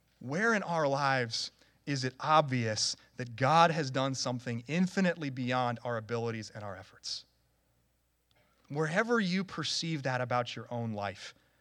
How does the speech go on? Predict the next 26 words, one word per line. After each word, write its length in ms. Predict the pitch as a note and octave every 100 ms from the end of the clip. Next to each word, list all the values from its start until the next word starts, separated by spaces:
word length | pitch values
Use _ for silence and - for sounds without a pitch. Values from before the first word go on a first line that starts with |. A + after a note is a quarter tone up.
| _ _ _
pause 760 | - - G3 D#3+ G2 - - - _ _ _ _ _ _ _ _ _
and 140 | - A#2+
celebrate 800 | - - A3+ A#3+ C#3+ A2 G2 F2+
it 140 | - _ _ _ _ _ _ _
and 120 | C#3 B2+
proclaim 640 | A2+ - - F#3 A3+ A3+
it. 180 | B2 - _ _ _ _ _ _ _ _ _ _ _ _ _ _ _ _
Psalm 380 | - - G#3 F#3+
one 180 | F#3 G3
hundred 200 | G#3+ F#3
and 80 | E3
seven, 360 | - F3+ D#3
"Let 200 | D3 A#3+
the 80 | A3
redeemed 520 | F3+ D#3+ D#3+ G#3+ A#3 G3+
of 120 | F3
the 60 |
Lord 380 | E3+ E3+ F3 D#3+
say 440 | - - - D#3 D#3
so." 460 | - A#2+ G2 F#2 - _ _ _ _ _ _ _ _ _ _ _ _ _ _ _
There 140 | G3
are 120 | A#3+ G#3
entire 560 | F3+ - G#3 A3+ A#3
psalms 500 | A3 - G#3+ G3 E3+
that 120 | E3+
recount 640 | D#3+ D3+ - - G#3 F#3+ D3+